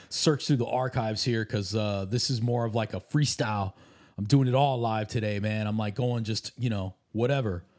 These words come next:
Whatever it is, however it works out today, this is what's gonna happen. We're gonna do it.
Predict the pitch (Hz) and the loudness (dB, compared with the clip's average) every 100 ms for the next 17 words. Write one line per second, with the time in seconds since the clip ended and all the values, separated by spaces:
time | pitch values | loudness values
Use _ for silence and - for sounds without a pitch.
0 | _ _ _ 110 123 131 131 135 139 139 | _ _ _ -2 0 2 0 0 0 -2
1 | 120 120 120 127 117 123 - 120 117 123 | -2 -4 -2 -2 -2 -4 -2 -2 -2 -4
2 | 110 110 110 110 107 - 110 107 107 110 | -2 -2 -2 -4 -4 -4 -4 -2 -4 -4
3 | 104 107 104 98 101 95 92 | -4 -4 -4 -4 -2 -2 -6